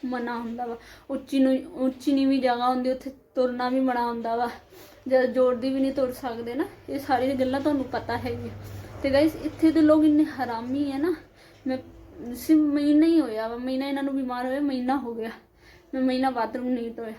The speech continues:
ਗਾਇਸ, ਇੱਥੇ ਦੇ ਲੋਕ ਪਤਾ ਮੈਨੂੰ ਕੀ ਕਹਿੰਦੇ, "ਤੁਸੀਂ ਜਿਹੜਾ ਬਾਥਰੂਮ ਸਿੱਟ ਕੇ ਜਾਂਦੇ ਹੋ," ਮੈਂ ਕਿਹਾ, "ਅਸੀਂ ਪਾਣੀ ਵਿੱਚ ਡੋਲਦੇ ਆ।" ਮੈਂ ਦੂਜੇ 'ਚ ਸਿੱਟਦੀ, ਕਹਿੰਦੇ, "ਤੁਸੀਂ ਬਾਥਰੂਮ ਧੋਇਆ ਕਰੋ।" ਇੱਥੇ ਦੇ ਲੋਕ ਇੰਨੀ ਮਜਬੂਰੀ ਨਹੀਂ ਸਮਝਦੇ ਕਿਸੇ ਦੀ। ਜੇ ਇੱਥੇ ਕਿਸੇ ਦਾ ਕੁਛ ਹੋ ਜੇ,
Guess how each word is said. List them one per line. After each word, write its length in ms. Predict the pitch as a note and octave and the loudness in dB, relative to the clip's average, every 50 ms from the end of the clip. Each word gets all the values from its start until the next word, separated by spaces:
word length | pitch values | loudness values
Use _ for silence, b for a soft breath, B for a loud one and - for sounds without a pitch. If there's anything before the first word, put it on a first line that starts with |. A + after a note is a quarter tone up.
| b b b b b b b B3+ A#3 | b b b b b b b -8 -6
ਗਾਇਸ, 260 | B3 B3 C4+ C4 - | -4 -4 -4 -4 -6
ਇੱਥੇ 280 | C4+ - - - D4 C4+ | -10 -10 -8 -4 -2 -2
ਦੇ 100 | C4 C4+ | 0 0
ਲੋਕ 320 | C4 C4 C4 C4+ C4+ C4+ B B B B B B B | 2 2 2 0 0 -4 B B B B B B B
ਪਤਾ 140 | D4+ G4+ G#4+ | -2 -2 2
ਮੈਨੂੰ 260 | G#4 F#4 D#4+ E4 D#4 | 4 6 6 6 6
ਕੀ 120 | D4+ D4+ C#4+ | 4 0 -2
ਕਹਿੰਦੇ, 380 | C4+ C#4 C4 C4 C4+ F4 F4 D#4+ B B B B B B B - | -2 -2 -2 0 0 0 0 -2 B B B B B B B -10
"ਤੁਸੀਂ 240 | C4+ C4+ D4 D4 | -6 0 0 0
ਜਿਹੜਾ 160 | C#4+ C#4 C#4 C#4 | 2 2 2 2
ਬਾਥਰੂਮ 440 | A#3+ C4 B3+ B3+ A#3+ C4 D4 C#4+ | 4 4 2 2 2 2 0 0
ਸਿੱਟ 280 | C4+ - C#4 C4 - C4 | 0 -2 -6 -6 -6 -8
ਕੇ 140 | B3 B3+ A#3+ | -8 -8 -6
ਜਾਂਦੇ 360 | B3 B3 A#3 A#3+ A#3+ B3 B3 | -6 -6 -6 -6 -8 -6 -4
ਹੋ," 220 | B3+ D4 D#4+ D#4 - - B B B B B B B - | 0 2 2 2 0 -2 B B B B B B B -6
ਮੈਂ 140 | B3+ C4 C4 | -4 -2 0
ਕਿਹਾ, 160 | D4+ E4+ E4+ | 2 2 2
"ਅਸੀਂ 180 | D#4+ - F4 D#4 | 2 0 0 0
ਪਾਣੀ 260 | D4+ C4 A#3+ B3 B3+ | 0 0 -2 -2 -2
ਵਿੱਚ 180 | C4 C#4 C#4 D4+ | -4 -2 -2 -4
ਡੋਲਦੇ 500 | A#3 A3 A3 G#3+ G#3 G#3 G#3 G#3 G#3 G3 | -4 -4 -4 -6 -6 -6 -8 -10 -10 -10
ਆ।" 80 | G3+ G#3 B B B B B C4 | -12 -14 B B B B B -4
ਮੈਂ 260 | B3+ B3+ B3+ C4 C4 | 0 2 2 2 2
ਦੂਜੇ 280 | A#3+ C4 A3+ G#3+ C4 C4 | 0 -4 -6 -6 -8 -8
'ਚ 220 | C#4 C#4 C#4+ C#4 | -6 -6 -6 -6
ਸਿੱਟਦੀ, 400 | C#4 - C4 A#3 A3+ A#3 B3 C4 - B B B B B B | -8 -10 -10 -10 -10 -12 -14 -16 -16 B B B B B B
ਕਹਿੰਦੇ, 200 | D4+ D#4 E4 E4+ | 4 4 4 4
"ਤੁਸੀਂ 240 | E4+ F4 D#4 F4 D#4+ | 4 2 2 2 4
ਬਾਥਰੂਮ 460 | C#4 C#4 C#4 C4+ C#4 C#4+ D4 D#4 D4+ | 4 4 2 2 2 2 4 4 4
ਧੋਇਆ 200 | E4 D#4 C#4+ B3+ | 4 2 0 0
ਕਰੋ।" 120 | B3+ D4+ | 0 2
ਇੱਥੇ 300 | D4+ D#4 D#4 - E4 D#4 | 2 2 2 2 0 2
ਦੇ 60 | D4+ | 2
ਲੋਕ 160 | D4 D4+ D4+ D#4 | 4 4 4 4
ਇੰਨੀ 200 | D4+ D4 D4 D4 | 4 4 4 2
ਮਜਬੂਰੀ 500 | C#4 C4+ C4 C4 B3+ B3+ C4+ C#4 C#4+ C#4+ | 0 0 -4 -4 -6 -6 -4 -2 -2 0
ਨਹੀਂ 180 | C#4+ D4+ D#4 | 2 2 2
ਸਮਝਦੇ 420 | D4+ D#4 C#4+ B3 A#3 A#3 A3+ A#3 A#3 | 2 0 -4 -4 -4 -6 -6 -6 -6
ਕਿਸੇ 300 | A#3 A#3+ - - A#3+ A#3+ | -8 -8 -12 -10 -10 -10
ਦੀ। 200 | A#3 A#3 A#3 - _ b b b b b b b | -10 -10 -12 -14 _ b b b b b b b
ਜੇ 160 | B3+ C4 C#4 C4+ | -6 -4 -2 -2
ਇੱਥੇ 200 | C4+ - D#4 D#4 | -2 0 0 2
ਕਿਸੇ 260 | D#4 D#4 D4+ D#4+ D#4 | 2 2 2 4 4
ਦਾ 100 | D#4+ D#4 | 4 4
ਕੁਛ 240 | D#4 D#4+ D#4 D#4 - - | 4 2 0 0 0 0
ਹੋ 120 | D#4+ C#4+ C#4+ | 0 2 4
ਜੇ, 160 | D4 D#4+ | 4 2